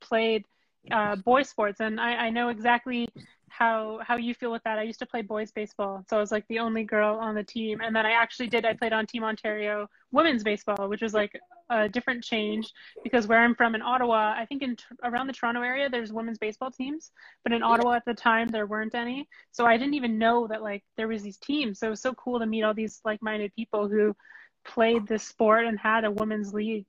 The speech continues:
Speaker 1: um, down there. But what was your experience like playing boys and then making the shift over?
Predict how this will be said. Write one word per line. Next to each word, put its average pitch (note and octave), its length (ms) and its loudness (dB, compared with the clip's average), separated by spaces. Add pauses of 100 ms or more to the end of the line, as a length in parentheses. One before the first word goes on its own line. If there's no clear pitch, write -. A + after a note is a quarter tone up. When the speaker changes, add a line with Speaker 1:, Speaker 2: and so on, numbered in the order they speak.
Speaker 1:
um, G#3 360 -6
down A#3 280 2
there. G3+ 260 -2
But A3+ 180 6 (340)
what C#4 120 6
was E4 140 0
your F4+ 100 -2
experience C#4+ 520 -6
like B3 240 -2
playing A#3+ 440 -2
boys A3 480 0
and A#3 260 -6
then A3+ 380 -2 (160)
making A#3+ 380 -4
the A3+ 80 -2
shift - 280 -6
over? G3 420 -6